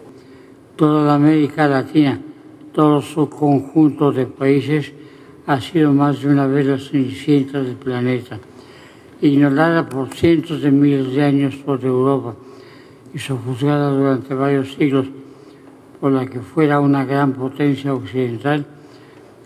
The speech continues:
cayó bajo la tutela del país más importante del continente, el que comenzó su vida apropiándose del nombre del mismo,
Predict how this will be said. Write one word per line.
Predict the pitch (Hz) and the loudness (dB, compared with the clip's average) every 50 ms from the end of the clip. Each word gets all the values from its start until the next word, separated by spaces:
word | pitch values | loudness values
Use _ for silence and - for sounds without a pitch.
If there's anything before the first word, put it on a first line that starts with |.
| - | -14
cayó | - 151 139 135 127 139 143 143 | -6 -2 0 2 2 2 2 2
bajo | 143 143 123 107 117 131 | 2 0 0 -2 -4 -2
la | 131 127 120 107 | -2 -2 -4 -4
tutela | - 135 127 117 - 147 147 143 147 143 | -6 -8 -8 -4 -2 -2 0 0 0 0
del | 131 127 131 120 110 | 0 -2 -4 -6 -6
país | - - 135 135 135 135 131 | -6 -2 0 2 2 2 2
más | 131 139 139 135 - - | 0 -2 -4 -4 -6 -12
importante | - - - - 135 131 - - 143 139 131 135 - | -18 -20 -14 -12 -12 -10 -6 -2 -2 0 0 0 -2
del | 143 131 123 113 | -4 -4 -4 -6
continente, | - 135 127 117 107 - 143 139 143 143 139 131 - 131 110 101 - - - - - - - - - - - - - - - | -6 -6 -6 -4 -2 0 2 2 4 4 2 0 -2 -6 -10 -10 -14 -18 -20 -20 -20 -20 -20 -20 -20 -20 -20 -20 -20 -14 -4
el | - 147 131 123 | -4 -2 -2 -2
que | 113 127 123 | -4 -6 -4
comenzó | - 143 139 135 135 127 113 - 151 151 127 | -2 0 2 4 2 2 0 -2 -4 -6 -4
su | 110 139 143 | -2 0 2
vida | 143 147 151 147 143 139 143 - - - - - - - - - - - - - - | 2 4 4 2 0 -2 -4 -8 -14 -20 -20 -20 -20 -20 -20 -20 -20 -20 -20 -20 -8
apropiándose | - - 135 131 - - 147 139 131 113 123 143 147 151 151 151 151 143 135 147 147 | -2 -2 -2 -2 -2 -4 -4 -4 -4 -2 0 2 4 4 4 4 2 0 0 -2 -2
del | 143 135 131 123 123 | 0 0 0 0 2
nombre | 131 139 143 139 143 143 139 | 2 2 4 4 2 2 2
del | 135 135 127 127 123 | 2 2 2 2 2
mismo, | 135 139 139 123 117 117 107 | 2 2 2 0 -2 -6 -6